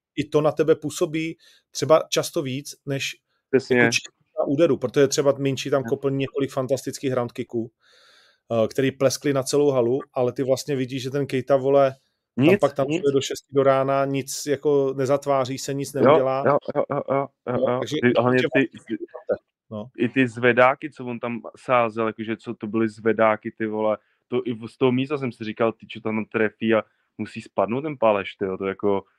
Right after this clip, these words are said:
Speaker 2: a ze začátku, jak to začalo, on zač-, hned chytil ten low kick, hned to zkontroval, hodil ho, že to byl fakt, a to jsem si říkal, ty vole, aby to nepřepál, protože to první kolo samozřejmě,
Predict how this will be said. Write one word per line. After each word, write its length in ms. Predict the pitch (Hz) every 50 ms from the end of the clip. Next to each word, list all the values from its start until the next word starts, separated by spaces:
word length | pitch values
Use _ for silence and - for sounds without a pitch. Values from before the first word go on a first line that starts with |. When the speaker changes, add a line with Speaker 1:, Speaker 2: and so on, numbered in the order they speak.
| _ _ _ -
Speaker 2:
a 120 | - 117 123 -
ze 180 | 117 110 117 113
začátku, 400 | 117 135 135 156 151 139 127 123
jak 80 | 117 107
to 80 | 117 113
začalo, 340 | 117 113 - - 113 110 107
on 180 | 107 117 117
zač-, 140 | 110 113 113 -
hned 180 | 117 117 117 - - -
chytil 260 | 120 110 - 120 107
ten 180 | - 123 120
low 180 | 117 113 113 110
kick, 220 | - - 120 - - - - _ _ _ _
hned 120 | - 120 120
to 100 | 120 123
zkontroval, 720 | - - - 120 117 110 - 117 120 113 117 120 120 113
hodil 400 | 110 120 117 110 120 117 113 110
ho, 220 | 113 117 120 117 110 _ _ _ _ _ -
že 160 | 113 110 110
to 120 | 98 127
byl 260 | 113 110 127 127 123 -
fakt, 220 | - 135 127 123 113 110 - - 120 120 - -
a 160 | 127 131 127 - - _ 107 _
to 80 | 131 120
jsem 140 | 123 131 117
si 80 | 120
říkal, 320 | 117 123 117 120 117 107 107
ty 140 | - - 123
vole, 320 | 120 123 123 120 120 107 - _ _ _ _ - -
aby 160 | 120 131 135
to 100 | 131 143
nepřepál, 680 | 143 139 139 - 180 170 - - 135 123 113 110 110 107
protože 180 | 107 113 117
to 80 | 110 113
první 380 | - 120 117 107 117 127 127
kolo 240 | - 127 120 120 120
samozřejmě, 560 | 120 127 123 120 113 123 127 127 127 127 120